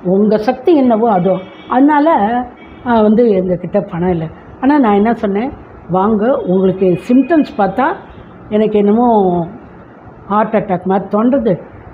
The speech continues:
ராகவேந்தர்கிட்ட போனேன், கிட்ட நின்றேன், "நான் ஹாஸ்பிட்டலுக்கு அவர் அழைச்சின்னு வரேன், நீ என்ன பண்ணணும்னு உனக்கு தோன்றதோ நீ செய், உன்னோட இதுதான் நான் அழைச்சின்னு வரேன். நான் வந்து எனக்கு இதை கொடு, அதை கொடுன்னு நான் கேட்கல, நீ என்ன தோன்றதோ அதை செய்."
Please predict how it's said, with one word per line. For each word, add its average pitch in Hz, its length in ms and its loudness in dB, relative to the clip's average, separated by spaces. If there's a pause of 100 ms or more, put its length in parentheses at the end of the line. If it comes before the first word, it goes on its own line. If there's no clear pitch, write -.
ராகவேந்தர்கிட்ட 240 640 0
போனேன், 202 320 0 (540)
கிட்ட 233 260 0
நின்றேன், 202 520 2
"நான் 185 240 0
ஹாஸ்பிட்டலுக்கு 190 580 -2
அவர் 180 120 0
அழைச்சின்னு 185 400 0
வரேன், 196 280 -2 (500)
நீ 208 180 2
என்ன 226 280 4
பண்ணணும்னு 285 580 2
உனக்கு 240 260 0
தோன்றதோ 277 440 0 (320)
நீ 214 120 4
செய், 214 320 0 (640)
உன்னோட 247 440 2 (220)
இதுதான் 247 420 2
நான் 185 180 -2
அழைச்சின்னு 196 360 -6
வரேன். 214 240 -14 (600)
நான் 285 200 0
வந்து 277 220 2 (840)
எனக்கு 220 320 0 (100)
இதை 196 180 2
கொடு, 220 220 0
அதை 202 220 2
கொடுன்னு 208 320 -2
நான் 170 100 -4
கேட்கல, 185 360 -2 (720)
நீ 208 120 2
என்ன 202 260 2
தோன்றதோ 196 500 -4
அதை 202 140 -2
செய்." 185 280 -8